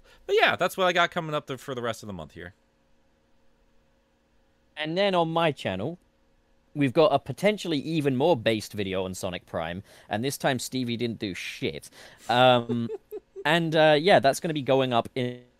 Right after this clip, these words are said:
Speaker 2: in the coming days. Um, I'm also working on a little Christmas short, a little Christmas treat for my viewers. It's only little, but I'm working on it. And if you like Klonoa,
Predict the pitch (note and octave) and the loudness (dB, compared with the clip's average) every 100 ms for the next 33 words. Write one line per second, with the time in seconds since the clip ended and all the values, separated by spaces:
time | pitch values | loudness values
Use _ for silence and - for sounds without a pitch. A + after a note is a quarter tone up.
0 | _ _ _ _ - A2+ A2 B2+ A#2 G2 | _ _ _ _ -6 -4 -4 -4 -4 -2
1 | - G2+ E2 F2+ - _ _ - A2+ A#2+ | 0 0 0 -6 -12 _ _ 2 6 8
2 | A#2 A2+ A2 _ _ C3+ D3+ E3+ G3+ G#3+ | 8 4 -6 _ _ 2 2 2 0 0
3 | F#3+ E3+ D3+ B2 A2+ B2 A2+ A2+ A2+ A#2 | 2 4 4 4 0 0 0 2 2 0
4 | A2 D3 - F3 E3+ - _ _ - C3 | -2 -2 -2 -2 -2 -6 _ _ -6 -6
5 | - A#2+ A2 - - - G2+ F2+ - D#3+ | -4 -4 -6 -12 -14 -6 -4 -4 -6 -4
6 | F3 - D#3 - B2+ - - C3+ B2 - | -6 -6 -8 -8 -10 -10 -6 -4 -4 -8
7 | _ _ C3 B2+ A#2 G#2 G2+ F#2+ F#2+ - | _ _ -4 0 0 0 -2 -2 -6 -14
8 | _ _ F#3+ F3 C#3+ B2+ A#2+ A#2+ - A#2 | _ _ -2 0 4 4 4 0 0 4
9 | G#2+ - _ _ _ _ _ _ - A#2+ | 4 4 _ _ _ _ _ _ -14 -4
10 | A#2 A2 - G#2 F#2+ F#2 - _ G#2+ A2+ | 2 2 2 -2 -2 -2 -6 _ -6 -6
11 | G#2+ G2+ C#3+ C3 - A2 D#3+ D#3 C3 | -4 0 0 0 -6 -4 0 2 0